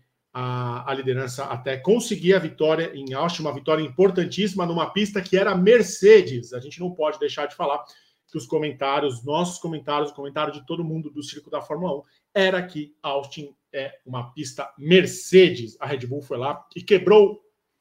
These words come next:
o mando de casa da Mercedes e colocou ainda mais pressão, ainda mais vantagem para o Verstappen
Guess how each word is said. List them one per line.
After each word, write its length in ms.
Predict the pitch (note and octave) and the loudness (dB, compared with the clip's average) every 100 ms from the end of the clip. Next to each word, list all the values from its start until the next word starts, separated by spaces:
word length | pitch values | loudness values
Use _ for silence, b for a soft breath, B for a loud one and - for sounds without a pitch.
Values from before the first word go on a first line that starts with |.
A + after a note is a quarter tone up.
| _ _ | _ _
o 140 | A3+ | -2
mando 260 | B3 C4 G#3 | 2 2 2
de 120 | G3 | -2
casa 420 | F#3+ E3+ D3 D#3 B B B B | 0 2 2 -2 B B B B
da 160 | - C#3+ | -4 -2
Mercedes 600 | C#3+ B2+ - D#3+ E3 - | -2 -4 -4 -4 -6 -8
e 60 | C3+ | -8
colocou 380 | D#3 D3 C#3 D#3+ | -2 -2 2 2
ainda 420 | D3+ G#3+ C#4+ B3+ | 2 0 0 -2
mais 260 | F#3+ G3 F#3 | 0 0 -2
pressão, 460 | D3 B2+ D3+ D3+ | -6 -4 -2 -2
ainda 260 | D3 G#3 A3 | -2 -2 -2
mais 240 | G3 G3 | 0 0
vantagem 640 | E3+ C#3+ B2+ D#3 D#3+ D#3+ D#3+ b b _ | -2 -6 2 4 4 2 -10 b b _
para 220 | C3 C3+ | -6 -4
o 60 | C3 | -2
Verstappen 580 | D3 - B2 B2 B2+ | -4 -4 -8 -6 -8